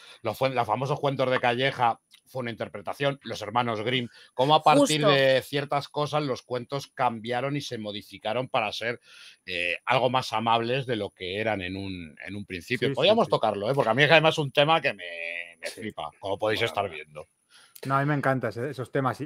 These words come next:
Speaker 3: y, y cómo se enlazan también con, con historias, eh, eh, incluso bíblicas, de leyendas
Speaker 2: Mm.
Speaker 3: y
Speaker 2: Sí.
Speaker 3: bueno, yo tengo por ahí un libro que es, eh, sobre Krampus, que eso podíamos hacer en Navidad,
Speaker 1: Ay.
Speaker 3: podíamos hacer un
Speaker 2: Ay.
Speaker 3: especial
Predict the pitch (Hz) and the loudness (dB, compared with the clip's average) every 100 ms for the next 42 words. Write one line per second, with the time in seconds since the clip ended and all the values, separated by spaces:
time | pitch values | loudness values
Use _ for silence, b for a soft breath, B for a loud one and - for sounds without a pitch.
0 | - 160 170 139 151 175 175 151 160 156 | -6 -4 -2 2 4 4 4 8 8 8
1 | 175 160 131 135 156 151 127 120 131 123 | 2 2 2 0 2 2 2 0 -2 -2
2 | 113 - 139 151 160 156 - 139 123 117 | -2 0 4 6 4 2 -4 0 0 0
3 | 113 113 110 107 104 110 131 135 127 - | 0 -2 -2 -4 -6 -8 -4 -2 -2 -2
4 | 127 117 117 120 220 165 - 139 151 156 | -2 2 6 6 8 6 8 12 12 10
5 | 135 120 113 113 180 156 143 151 226 123 | 4 2 2 4 6 8 8 8 6 2
6 | b b b _ 165 147 160 175 175 170 | b b b _ 8 8 8 6 6 6
7 | 165 156 165 185 180 135 - - 139 127 | 8 8 8 6 4 -2 -4 -6 0 2
8 | 120 113 120 113 139 165 185 170 190 - | 2 0 -2 0 8 8 10 8 6 6
9 | 120 135 143 147 135 156 147 123 113 113 | 0 6 6 8 6 6 6 6 4 6
10 | 123 311 320 - - 311 294 - - 131 | 10 12 10 10 6 6 4 4 2 4
11 | 135 139 180 | 6 6 4